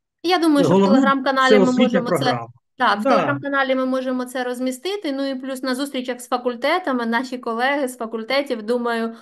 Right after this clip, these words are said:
Speaker 1: розкриють всі секрети
Speaker 2: Більш
Speaker 1: своїх
Speaker 2: детально розкриють ці теми,
Speaker 1: Так.
Speaker 2: да.
Speaker 1: своїх програм. А, уточніть, будь ласка, чи є повністю очна форма навчання,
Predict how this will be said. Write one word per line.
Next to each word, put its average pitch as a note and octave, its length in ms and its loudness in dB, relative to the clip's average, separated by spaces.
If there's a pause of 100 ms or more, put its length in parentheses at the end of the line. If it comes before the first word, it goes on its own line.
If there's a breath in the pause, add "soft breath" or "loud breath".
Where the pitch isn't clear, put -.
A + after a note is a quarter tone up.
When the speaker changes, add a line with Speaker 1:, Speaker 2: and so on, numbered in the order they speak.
(100)
Speaker 1:
розкриють B3 600 -4
всі B3 320 -6
секрети A3+ 440 2
Speaker 2:
Більш F3 200 4
Speaker 1:
своїх D#3+ 40 0
Speaker 2:
детально D3 520 2
розкриють C#3 480 -6
ці C#3 160 -14
теми, G#3+ 220 -2
Speaker 1:
Так. F#3 200 -2
Speaker 2:
да. B2 160 -6 (1040)
Speaker 1:
своїх G#3 540 -8
програм. G3 600 -4 (720 loud breath)
А, G#3 440 -2 (180)
уточніть, D#4+ 500 -4
будь C#4 140 -2
ласка, A3 420 0
чи D#4+ 200 -8
є D4 180 -2
повністю C#4+ 840 -4
очна B3+ 440 -2
форма G#3+ 420 -2
навчання, D4 760 -2